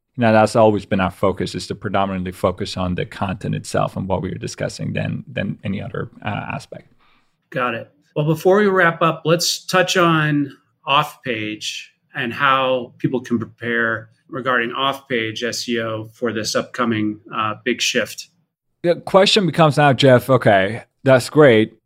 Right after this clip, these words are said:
Speaker 1: that, you know, we, we know that we're gonna create some bundle funnel pieces, but how do you actually get up, get them up in the search results? Because at the end of the day, even if informational keywords,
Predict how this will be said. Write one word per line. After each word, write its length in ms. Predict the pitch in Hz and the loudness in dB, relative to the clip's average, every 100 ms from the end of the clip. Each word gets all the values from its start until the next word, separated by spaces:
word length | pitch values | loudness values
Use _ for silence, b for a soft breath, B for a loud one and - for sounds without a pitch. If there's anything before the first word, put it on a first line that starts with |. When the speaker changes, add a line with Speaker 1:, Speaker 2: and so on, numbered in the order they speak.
| _ _ | _ _
Speaker 1:
that, 440 | 131 110 104 107 - | 0 2 4 2 2
you 100 | 120 | 4
know, 180 | 104 107 | 4 2
we, 200 | 117 113 | 2 2
we 180 | 120 113 | 4 4
know 180 | 113 | 6
that 220 | 110 104 107 | 6 2 0
we're 80 | |
gonna 240 | 101 110 104 | -2 0 0
create 260 | - 107 | -2 -4
some 160 | - 104 | -2 -2
bundle 260 | 101 101 98 | 0 0 -4
funnel 280 | - 101 | -6 -8
pieces, 500 | 92 151 131 117 107 | -6 -6 0 0 0
but 340 | - 123 117 - _ _ _ | 0 0 0 -2 _ _ _
how 180 | - 143 | 0 2
do 60 | 180 | 6
you 80 | 180 | 6
actually 320 | 160 - 139 | 4 2 2
get 180 | 117 131 | 6 4
up, 320 | 127 - - | 4 0 0
get 120 | 127 | 2
them 100 | 123 | 4
up 160 | 113 113 | 2 2
in 80 | |
the 80 | 95 | -2
search 260 | - 127 95 | 2 0 0
results? 300 | 92 - - | -12 -14 -6
Because 360 | 110 123 113 | -4 0 2
at 140 | 113 120 | 2 2
the 100 | 123 | 2
end 140 | 170 | 2
of 120 | 147 | 2
the 120 | 123 107 | 2 0
day, 720 | 90 139 127 98 95 113 - _ - | 2 2 4 2 0 -8 -20 _ 0
even 260 | 139 143 131 | 4 6 6
if 300 | 117 - _ | 2 -2 _
informational 640 | 123 117 123 110 117 - 117 | -2 0 2 4 4 4 0
keywords, 540 | 101 110 104 98 92 | 0 -2 0 -2 -4